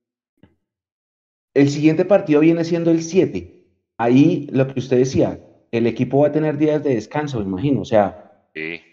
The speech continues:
Speaker 1: ese partido va a ser solteros contra casados, ¿o no? Porque Nacional también termina su calendario el veintinueve.
Speaker 2: Claro.
Speaker 1: All-, allá también les darán algunos días a los jugadores por el tema de la, la cosa.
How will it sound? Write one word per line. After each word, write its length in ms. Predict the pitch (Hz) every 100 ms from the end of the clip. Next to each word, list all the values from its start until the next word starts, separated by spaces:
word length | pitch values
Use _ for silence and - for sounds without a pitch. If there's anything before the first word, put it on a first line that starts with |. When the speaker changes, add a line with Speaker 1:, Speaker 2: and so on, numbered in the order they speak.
| _ -
Speaker 1:
ese 240 | 127 160
partido 340 | 170 165 143
va 60 | 143
a 20 |
ser 140 | 156 160
solteros 400 | 165 170 165 160
contra 300 | 165 139 -
casados, 420 | 104 180 135 107
¿o 40 |
no? 440 | 98 90 - _ _
Porque 240 | 139 143
Nacional 320 | 131 127 123
también 240 | 123 156 160
termina 320 | 160 165 160
su 140 | 170
calendario 420 | 151 123 110 110 131
el 60 |
veintinueve. 460 | 147 139 110 110 104
Speaker 2:
Claro. 300 | 131 101 98
Speaker 1:
All-, 180 | 101 -
allá 220 | 98 92
también 240 | 113 127 135
les 120 | 143
darán 200 | 131 107
algunos 340 | 113 131 131
días 280 | 123 127 135
a 40 | 131
los 120 | 110
jugadores 560 | - 90 95 101 143
por 140 | 139 -
el 100 | 104
tema 260 | 98 117
de 60 | 139
la, 520 | - _ _ _ 107 101
la 160 | 110
cosa. 240 | - 123